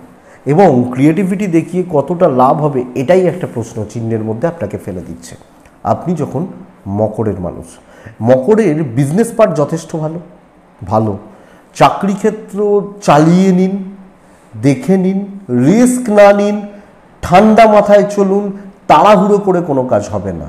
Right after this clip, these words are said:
Husband এবং ওয়াইফের bonding কিন্তু ঠিকঠাক, ঠিকঠাক, ঠিক মতো চলছে, এবং প্রেমিক বা প্রেমিকাগুলোও কালকে positive result পাচ্ছেন। কোর্ট কাছারির problem থাকুক, বাড়িতে জায়গা জমির problem থাকুক, ভাড়া বাড়ি, ভাড়াটিয়া related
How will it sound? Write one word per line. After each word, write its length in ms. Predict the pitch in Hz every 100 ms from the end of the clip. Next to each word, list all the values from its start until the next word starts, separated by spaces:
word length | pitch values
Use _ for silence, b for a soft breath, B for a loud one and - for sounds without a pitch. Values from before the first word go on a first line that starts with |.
| B B _
Husband 680 | 131 143 123 143 240 254
এবং 340 | 226 180 170 123
ওয়াইফের 500 | 117 151 170 175 147
bonding 480 | 113 117 123 127 135
কিন্তু 200 | 139 139
ঠিকঠাক, 480 | 156 214 - - 80 - - _ _ _ _ _ _ _ _ -
ঠিকঠাক, 400 | 185 180 185 113 -
ঠিক 140 | - 170 135
মতো 260 | 139 156
চলছে, 460 | 175 131 110 - 101 B B
এবং 360 | - 185 254 226
প্রেমিক 420 | - 175 226 220 202
বা 100 | 202
প্রেমিকাগুলোও 760 | 175 160 160 147 113 104 95 98
কালকে 240 | 117 165 156
positive 440 | 127 127 123 117
result 280 | 104 95 92
পাচ্ছেন। 340 | 90 85 - 76 B B B -
কোর্ট 260 | 151 269
কাছারির 440 | 190 180 185 196 185
problem 380 | 175 175 190 185
থাকুক, 300 | 180 175 180
বাড়িতে 380 | 120 113 135 170
জায়গা 300 | 147 139 135
জমির 300 | 135 139 135 123
problem 340 | 123 110 107
থাকুক, 320 | 101 101 98 92 B B B -
ভাড়া 320 | 95 123 156
বাড়ি, 300 | 143 139 170 143
ভাড়াটিয়া 580 | 110 120 131 139 147 165
related 380 | 156 135 127